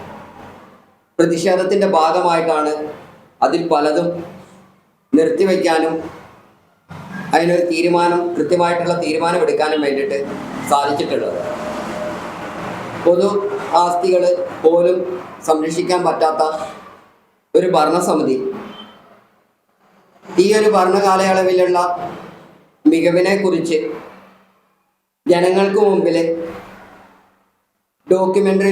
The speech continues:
രൂപേണ രംഗത്ത് വരുമ്പോൾ അത് ഒരിക്കലും നിലവിൽ ഞങ്ങൾക്ക് അംഗീകരിക്കാൻ വേണ്ടിയിട്ട് സാധിക്കില്ല. കാരണം കൃത്യമായിട്ടുള്ള ഭരണ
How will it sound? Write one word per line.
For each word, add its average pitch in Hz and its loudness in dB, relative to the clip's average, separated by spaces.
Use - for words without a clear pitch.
രൂപേണ 175 2
രംഗത്ത് 156 2
വരുമ്പോൾ 147 2
അത് 196 2
ഒരിക്കലും 214 2
നിലവിൽ 196 4
ഞങ്ങൾക്ക് 175 2
അംഗീകരിക്കാൻ 160 2
വേണ്ടിയിട്ട് 147 0
സാധിക്കില്ല. 123 -2
കാരണം 127 0
കൃത്യമായിട്ടുള്ള 160 0
ഭരണ 156 2